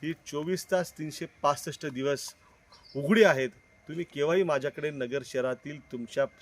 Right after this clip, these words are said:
समस्या ज्या आहेत, त्या घेऊन येऊ शकता. शेवटी मी पुन्हा एकदा मुख्यमंत्री महोदयांना आवाहन करेन की मुख्यमंत्री साहेब, अहिल्यानगर जे आहे, हे सुद्धा तुम्ही ज्या राज्याचे मुख्यमंत्री आहात,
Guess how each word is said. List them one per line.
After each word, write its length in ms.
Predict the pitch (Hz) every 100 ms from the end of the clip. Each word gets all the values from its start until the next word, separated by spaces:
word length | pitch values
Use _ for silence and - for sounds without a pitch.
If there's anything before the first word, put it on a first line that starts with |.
| -
समस्या 400 | 131 175 - 151
ज्या 140 | 127
आहेत, 120 | 120
त्या 100 | -
घेऊन 220 | 123 123 117
येऊ 140 | 117
शकता. 320 | - - - - _ - - - -
शेवटी 360 | - 139 156 156
मी 80 |
पुन्हा 300 | 156 143 139
एकदा 180 | 143 147
मुख्यमंत्री 580 | 143 131 - 139 131 143
महोदयांना 440 | 135 131 135 139
आवाहन 460 | 127 110 135 151 151
करेन 220 | 127 110 - - - - - _ -
की 140 | 143 143
मुख्यमंत्री 500 | 139 - 160 147 143
साहेब, 400 | - 151 175 - - - - - _ _ -
अहिल्यानगर 640 | 120 143 160 156 143 156
जे 160 | 147 139
आहे, 260 | 139 156 139 - - - - _ -
हे 100 | 156
सुद्धा 380 | - 143 143 156 -
तुम्ही 180 | 143 151
ज्या 240 | 123 143
राज्याचे 500 | 139 127 123 139 -
मुख्यमंत्री 640 | 139 131 - 143 135 127
आहात, 180 | 131 143